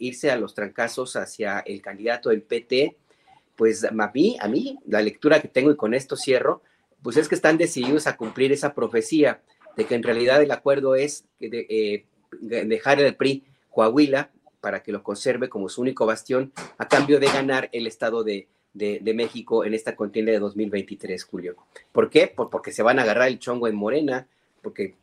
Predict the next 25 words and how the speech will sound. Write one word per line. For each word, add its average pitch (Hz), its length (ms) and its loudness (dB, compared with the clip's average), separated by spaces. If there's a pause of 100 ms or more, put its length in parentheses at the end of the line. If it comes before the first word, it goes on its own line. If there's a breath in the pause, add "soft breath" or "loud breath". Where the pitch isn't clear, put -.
a-, 87 160 -4 (120)
aunque, 98 380 -8
aunque 98 380 -4
digan 123 380 2
lo 104 140 0
que, 98 240 -2
aunque 90 200 -6
ya 123 100 4
no 147 100 6
forme 139 220 2
parte 135 300 2
del 110 80 -2
partido 123 400 -6
oficialmente, 117 720 -4 (340 soft breath)
pues 107 120 0
Ricardo 139 340 4
Mejía 143 500 4
se 131 140 -6
reivindica 107 540 -4
como 117 220 -4
miembro 117 320 -4
de 104 100 0
la 92 120 -8
cuatro 98 340 -8
T. - 280 -10